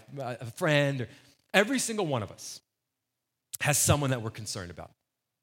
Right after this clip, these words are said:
Every single one of us has that person that, like, we're just, we're a little concerned about their marriage. We're just a little concerned about their children. We're just, I'm just a little concerned about the way that they just spend their,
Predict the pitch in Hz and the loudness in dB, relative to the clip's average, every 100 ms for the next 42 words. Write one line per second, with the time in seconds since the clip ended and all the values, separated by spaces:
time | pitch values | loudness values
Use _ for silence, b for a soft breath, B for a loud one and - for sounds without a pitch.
0 | _ _ _ _ B B 185 208 240 240 | _ _ _ _ B B 4 4 2 0
1 | 196 196 190 180 175 170 180 - 170 180 | 2 2 2 2 2 4 2 2 0 0
2 | 175 160 160 151 143 160 233 - B B | 0 0 2 0 0 -4 -2 -4 B B
3 | 175 214 160 180 262 294 285 247 226 - | -2 0 0 0 0 -2 -4 -6 -4 -2
4 | 190 185 151 139 131 135 120 101 95 90 | -4 -2 2 2 2 -2 -4 -4 -6 -10
5 | - - _ _ _ _ _ _ _ _ | -14 -14 _ _ _ _ _ _ _ _
6 | _ _ _ 190 190 220 214 202 214 247 | _ _ _ -2 0 0 0 2 2 2
7 | 277 233 214 - 196 190 151 143 131 117 | -2 -4 -4 -2 -2 0 2 2 2 -6
8 | - - 170 170 147 170 151 _ _ _ | -4 -4 -2 -2 -4 -10 -12 _ _ _
9 | _ _ _ _ _ 202 147 214 - - | _ _ _ _ _ -8 -2 0 0 -4
10 | - - - - - - - - 180 214 | -14 -12 -10 -10 -8 -2 -2 -2 -6 -6
11 | 202 247 277 - 214 - 196 190 151 156 | -4 -4 -6 -6 -4 -2 -2 -2 0 0
12 | 143 139 135 185 208 196 151 156 143 151 | 2 -2 0 4 4 2 0 -4 -4 -2
13 | - - 180 185 175 131 | -2 -2 -4 -6 -4 -4